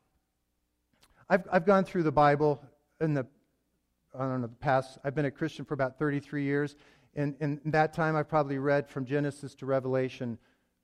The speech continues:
more than twenty times for sure. I got a master's degree in biblical studies.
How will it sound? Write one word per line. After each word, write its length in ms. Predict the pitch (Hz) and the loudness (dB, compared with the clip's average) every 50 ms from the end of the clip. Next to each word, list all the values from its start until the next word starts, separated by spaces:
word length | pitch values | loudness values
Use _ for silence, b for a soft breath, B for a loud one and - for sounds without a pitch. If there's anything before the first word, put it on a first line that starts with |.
| _ _ - | _ _ -4
more 220 | 147 143 156 147 | -2 0 0 0
than 100 | 139 135 | 0 -4
twenty 320 | - - 143 135 131 120 | -6 -6 -4 -4 -4 -4
times 340 | 107 - 131 117 117 110 - - | -6 -6 -8 -8 -8 -10 -12 -14
for 180 | - - 123 | -16 -14 -14
sure. 360 | - - - 127 117 110 - - _ _ _ _ _ _ _ _ _ _ _ - | -12 -10 -10 -10 -10 -10 -12 -16 _ _ _ _ _ _ _ _ _ _ _ -4
I 40 | 143 | 2
got 160 | 156 190 175 | 4 6 6
a 40 | 170 | 6
master's 540 | 160 156 165 165 180 170 - - 147 131 - | 4 2 2 2 0 -2 -4 -6 -8 -8 -8
degree 440 | - 127 - 127 123 120 120 120 117 | -10 -12 -8 -6 -6 -6 -6 -6 -8
in 60 | 120 | -4
biblical 420 | 113 139 143 123 143 - - 127 120 | -2 -2 -2 -2 -4 -6 -8 -10 -12
studies. 600 | - - 139 131 123 113 104 92 - _ _ | -8 -4 -2 -2 -2 -2 -6 -12 -18 _ _